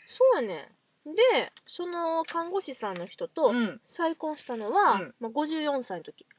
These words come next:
Speaker 2: ふんふんふんふん。
Speaker 1: だから、そのぐらいの年のホーキング博士を、
Speaker 2: うん。
Speaker 1: エディ君は演じてたわけなんだけども、
Speaker 2: うん。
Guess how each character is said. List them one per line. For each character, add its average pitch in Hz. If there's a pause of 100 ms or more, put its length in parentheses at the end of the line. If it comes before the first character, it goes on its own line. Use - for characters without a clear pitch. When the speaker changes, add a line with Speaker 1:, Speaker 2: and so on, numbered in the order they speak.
(280)
Speaker 2:
ふ 254
ん 214
ふ 170
ん 151
ふ 147
ん 135
ふ -
ん。 - (560)
Speaker 1:
だ 254
か 214
ら、 240 (1160)
そ -
の 605 (480)
ぐ 440
ら 339
い -
の - (320)
年 381
の 370 (840)
ホ 370
ー -
キ 233
ン 196
グ 180
博 208
士 180
を、 262
Speaker 2:
う -
ん。 156 (420)
Speaker 1:
エ 269
デ 254
ィ 226
君 170
は 160
演 202
じ 233
て -
た 226
わ 208
け 185
な 156
ん 151
だ 151
け 156
ど 156
も、 214
Speaker 2:
う 226
ん。 180